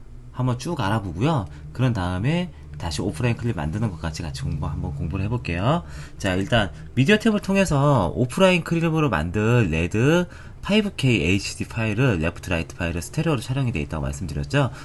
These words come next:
레프트, 라이트 파일을 임포트하는 방법은 미리 제가 공부를 했습니다. 그런 다음에 에디트 탭으로 오셔서요, 타임라인을 만들게요. 그래서 마우스 오른쪽 버튼, 바이너리, 바이너리 하나 만들까요?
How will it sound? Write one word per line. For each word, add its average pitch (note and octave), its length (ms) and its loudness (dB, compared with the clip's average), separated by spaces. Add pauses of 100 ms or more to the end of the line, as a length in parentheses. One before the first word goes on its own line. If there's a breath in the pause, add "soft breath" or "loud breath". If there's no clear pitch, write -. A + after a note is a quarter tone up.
(100)
레프트, G2+ 240 -2
라이트 F#2 240 -2
파일을 A2 480 2 (220 loud breath)
임포트하는 A#2+ 480 2
방법은 G2 420 0
미리 F#2+ 260 2
제가 F2+ 280 -4
공부를 G#2+ 340 -2
했습니다. E2 600 0 (320 loud breath)
그런 A#2+ 180 4
다음에 F#2+ 400 2
에디트 D3 320 2
탭으로 D3 120 0
오셔서요, F2 540 0 (240 loud breath)
타임라인을 F3 540 2
만들게요. C#2 580 -2 (440)
그래서 E2 280 -4
마우스 F2+ 360 -2
오른쪽 E2+ 240 -6
버튼, B2 500 -2 (420 loud breath)
바이너리, A#2 440 0
바이너리 B2 400 2
하나 A#2+ 160 2
만들까요? F2 480 -2